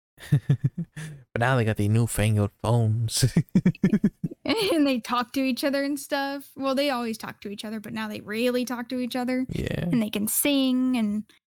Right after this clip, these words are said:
Speaker 2: I mean, they're cute, but I, I want, I want the zebra, the old zebra Furby.
Speaker 1: The old zebra Furby.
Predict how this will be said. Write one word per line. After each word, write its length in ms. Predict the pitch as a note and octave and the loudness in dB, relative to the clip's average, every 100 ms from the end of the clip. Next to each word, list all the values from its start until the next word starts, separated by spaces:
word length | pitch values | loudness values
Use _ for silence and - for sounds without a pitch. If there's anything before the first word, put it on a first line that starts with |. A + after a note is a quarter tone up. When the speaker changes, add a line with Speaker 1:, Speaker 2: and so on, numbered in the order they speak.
| - | -8
Speaker 2:
I 80 | - | -2
mean, 160 | F4 F4 | 0 2
they're 120 | D#4 | 0
cute, 360 | - C4+ C4+ - - | 0 0 0 -6 -10
but 280 | A3+ F#3 - _ | -8 -8 -12 _
I, 140 | - A#3+ G#3 | -4 -4 -4
I 100 | - | -6
want, 300 | A3+ G#3+ G#3+ - _ - - _ _ _ _ _ _ _ - | -4 -4 -8 -14 _ -18 -18 _ _ _ _ _ _ _ -4
I 80 | C4 | 0
want 180 | D4 | 0
the 80 | C#4 | -2
zebra, 440 | G#3+ G#3 A#3 A#3 - | -6 -8 -10 -10 -10
the 80 | - | -10
old 260 | - A3+ | -10 -12
zebra 340 | - - - - | -12 -16 -16 -18
Furby. 280 | - - | -10 -8
Speaker 1:
The 60 | - | -4
old 260 | - - - | -4 -4 -6
zebra 360 | - - - | -10 -10 -12
Furby. 500 | - - - - D3+ | -14 -10 -10 -8 -10